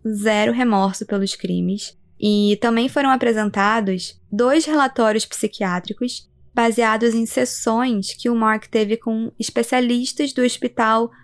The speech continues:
Royal Adelaide, o doutor Narain Nambiar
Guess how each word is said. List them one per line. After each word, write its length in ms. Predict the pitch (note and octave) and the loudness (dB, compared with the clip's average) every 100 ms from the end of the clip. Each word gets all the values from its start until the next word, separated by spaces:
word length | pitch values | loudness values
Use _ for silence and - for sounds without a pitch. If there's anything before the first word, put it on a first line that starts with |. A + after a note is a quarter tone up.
| _ | _
Royal 560 | A3+ A3+ A3 A#3 B3 C4 | 0 2 4 4 2 0
Adelaide, 720 | - A3+ B3+ A#3 F#3 F#3 - - _ - | -2 0 2 2 0 -2 -8 -20 _ -2
o 120 | B3 | 0
doutor 440 | B3 B3+ B3+ B3+ | 2 2 2 0
Narain 440 | C4+ B3+ A#3+ A3+ B3+ | 2 2 2 2 0
Nambiar 640 | D4 C4+ G#3+ F#3+ G#3 - | 0 2 2 2 0 -4